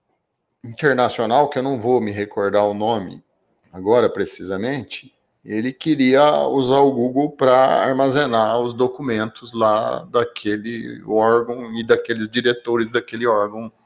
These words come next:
de grande relevância. O estudo que eles fizeram,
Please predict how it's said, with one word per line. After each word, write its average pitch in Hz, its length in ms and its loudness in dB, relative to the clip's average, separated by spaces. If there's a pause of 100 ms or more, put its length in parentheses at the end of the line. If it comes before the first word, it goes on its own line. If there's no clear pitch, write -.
(500)
de 110 80 -6
grande 127 340 2
relevância. 127 720 0 (1080)
O 135 100 -4
estudo 214 500 -4
que - 140 2
eles 165 220 -2
fizeram, 113 720 2